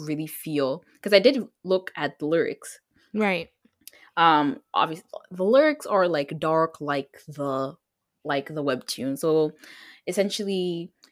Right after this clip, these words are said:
Speaker 1: it's about, like, um, you know, like, "How did I end up to this, like,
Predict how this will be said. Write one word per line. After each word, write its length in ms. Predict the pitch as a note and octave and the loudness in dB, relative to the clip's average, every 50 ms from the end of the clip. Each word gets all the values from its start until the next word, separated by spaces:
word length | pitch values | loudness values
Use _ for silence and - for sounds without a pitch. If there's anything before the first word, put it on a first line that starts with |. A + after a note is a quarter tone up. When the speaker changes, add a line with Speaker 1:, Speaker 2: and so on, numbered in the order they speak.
| _ - | _ -10
Speaker 1:
it's 100 | E3+ - | -6 -2
about, 180 | E3+ E3 D#3+ D#3+ | 0 0 0 0
like, 280 | D3+ C#3 D3 C#3+ - - | 0 -2 -2 -4 -6 -6
um, 240 | C3+ D3 D3 D3+ D#3+ | -4 -4 -4 -4 -4
you 80 | D#3+ | -4
know, 300 | D3 C#3+ C#3 C#3 C#3 C#3 _ _ _ _ _ _ _ _ _ _ - | -2 -2 -2 -2 -4 -6 _ _ _ _ _ _ _ _ _ _ -8
like, 120 | E3 D#3+ - | -8 -8 -8
"How 160 | - F#3 G3 | -6 -6 -4
did 120 | F3+ F3 F3+ | -4 -4 -4
I 80 | E3+ | -4
end 180 | - - D#3 E3 | -6 -6 -6 -8
up 100 | D#3+ - | -8 -8
to 60 | E3 | -10
this, 220 | D#3+ C#3 C#3 - - D3 C#3+ - | -10 -10 -10 -12 -14 -16 -14 -10
like, 320 | - C3 C3 - _ - | -8 -8 -8 -8 _ -18